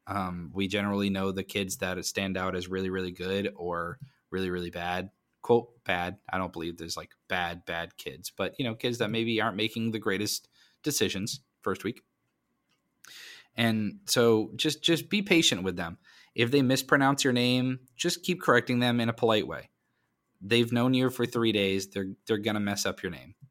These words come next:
especially if it's spelt in a really exotic way, like a lot of your names out there are. That's great. I lo-,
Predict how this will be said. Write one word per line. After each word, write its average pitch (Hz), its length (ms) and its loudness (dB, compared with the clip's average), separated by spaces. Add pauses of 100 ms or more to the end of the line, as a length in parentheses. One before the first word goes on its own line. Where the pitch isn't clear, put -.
(140)
especially 117 400 2
if 120 60 2
it's 113 120 0
spelt 110 300 0
in 101 60 0
a 98 40 0
really 98 240 0
exotic 92 460 -4
way, 90 200 -2
like 82 220 -8
a 85 40 -8
lot 87 240 -4
of 98 100 -8
your 107 80 -2
names 101 300 -4
out 101 200 -2
there 101 180 -2
are. 127 340 2 (140)
That's - 160 -4
great. 170 340 2 (220)
I 107 100 0
lo-, 107 260 0